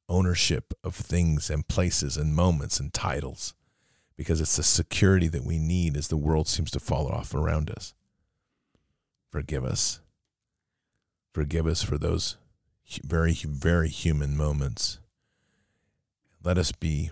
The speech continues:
reminded of who we are, what our birthright is, and truly how perfect we are as beings, without the need of the artificial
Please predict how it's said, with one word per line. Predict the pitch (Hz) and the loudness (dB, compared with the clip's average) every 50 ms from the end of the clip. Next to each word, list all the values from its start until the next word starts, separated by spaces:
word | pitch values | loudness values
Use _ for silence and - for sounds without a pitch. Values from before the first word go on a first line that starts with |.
| - - | -4 0
reminded | 82 82 80 80 78 80 82 87 87 87 85 78 71 | 2 2 4 4 2 4 4 4 4 4 2 0 -2
of | - - | -2 -4
who | - - - 90 82 | -4 0 2 2 2
we | 80 82 82 80 | 2 0 -2 -2
are, | - - 85 - - 92 - _ _ _ _ _ _ _ _ _ _ _ _ _ _ _ _ _ _ _ _ _ _ _ | -2 -2 -2 -2 -2 -4 -6 _ _ _ _ _ _ _ _ _ _ _ _ _ _ _ _ _ _ _ _ _ _ _
what | - 80 80 | -4 0 2
our | 80 82 | 2 2
birthright | 80 85 - 85 85 - - - - 80 82 80 78 | 0 2 4 4 4 4 2 -2 0 0 0 0 0
is, | 87 85 82 85 85 87 - - - - _ - - | -2 -4 -4 -4 -4 -6 -6 -8 -8 -12 _ -12 -6
and | - 85 82 | -4 -4 -2
truly | - - - 95 82 80 | -2 0 0 0 0 0
how | 78 - - 80 76 - - | -2 -2 -2 -2 -2 0 0
perfect | - - 107 104 101 - - 78 - - | 2 4 4 4 2 2 -2 -2 -2 -2
we | - 78 71 | 0 0 2
are | 67 78 71 - - | 2 0 0 0 0
as | - 82 80 82 85 | -2 -2 -2 -2 -4
beings, | 87 85 80 80 76 73 67 65 - - | -6 -6 -4 -4 -4 -4 -6 -6 -6 -6
without | - 82 90 95 110 - - | -2 0 2 2 2 4 4
the | 123 | 4
need | 117 113 113 113 117 113 101 92 87 76 - - - - - _ _ _ - | 4 4 4 4 4 4 4 4 4 2 -2 -6 -20 -20 -20 _ _ _ -6
of | - 87 85 | -2 0 0
the | 85 85 82 | 2 2 2
artificial | 87 92 90 92 87 - 90 87 - - 80 | 4 4 2 2 2 0 0 0 2 0 0